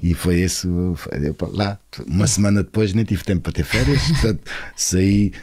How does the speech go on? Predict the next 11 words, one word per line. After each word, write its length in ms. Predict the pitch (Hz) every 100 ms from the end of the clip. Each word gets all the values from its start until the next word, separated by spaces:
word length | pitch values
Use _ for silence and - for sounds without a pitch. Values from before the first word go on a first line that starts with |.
| -
estávamos 540 | - - 101 98 95 78
na, 300 | 98 90 87
estávamos 360 | - 92 87
na 120 | 92
Taça 320 | - 90 - 82
da 200 | 87 85
Ásia, 320 | 76 73 73 -
na 180 | - 80
altura 280 | 80 95 82
no 160 | 80 80
Qatar, 500 | 80 - 98 120